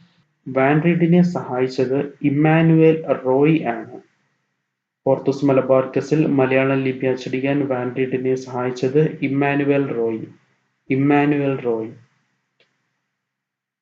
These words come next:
അടുത്ത പോയിന്റ്, ഹോർത്തൂസ് മലബാർക്കസിൽ ഉപയോഗിച്ചിട്ടുള്ള ഭാഷകൾ ലാറ്റിൻ, അറബിക്, സംസ്കൃതം എന്നിവയാണ്.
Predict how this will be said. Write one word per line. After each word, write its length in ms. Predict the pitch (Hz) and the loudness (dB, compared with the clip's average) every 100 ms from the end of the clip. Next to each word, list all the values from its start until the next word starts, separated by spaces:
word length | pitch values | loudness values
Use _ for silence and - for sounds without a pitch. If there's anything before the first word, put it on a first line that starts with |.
| _ _ 135 | _ _ -4
അടുത്ത 200 | 127 127 | 0 0
പോയിന്റ്, 420 | 123 123 123 - - - _ _ - | 0 -4 -2 -2 -4 -16 _ _ 4
ഹോർത്തൂസ് 440 | 160 160 185 180 156 | 4 6 2 2 0
മലബാർക്കസിൽ 840 | 135 127 135 139 135 143 - 135 | 2 2 2 2 2 -2 -2 -6
ഉപയോഗിച്ചിട്ടുള്ള 680 | 127 127 135 139 143 - 131 | -4 0 0 2 -4 -2 -2
ഭാഷകൾ 840 | 123 131 147 123 - 131 147 - - _ _ - 127 | -2 -8 -8 -8 -4 -2 -2 -4 -14 _ _ -12 -4
ലാറ്റിൻ, 520 | 127 127 127 139 160 180 - - _ _ _ | 0 0 0 -2 -2 -4 -10 -20 _ _ _
അറബിക്, 540 | 131 127 131 127 165 - - - | 0 2 2 0 -4 -6 -16 -16
സംസ്കൃതം 880 | - - 131 131 - 135 151 160 143 | -10 -2 -2 -2 -2 2 2 0 -2
എന്നിവയാണ്. 580 | 131 131 127 123 117 | -2 -2 -2 -2 -4